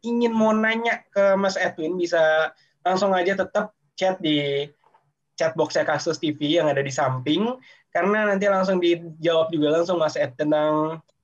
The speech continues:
mindfulness, meditasi, apapun itu langsung ditanyain aja.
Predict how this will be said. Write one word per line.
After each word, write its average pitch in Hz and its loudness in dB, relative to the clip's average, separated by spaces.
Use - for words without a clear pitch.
mindfulness, 220 -2
meditasi, 190 -2
apapun 160 -4
itu 170 -8
langsung 160 -2
ditanyain 143 -6
aja. 139 -10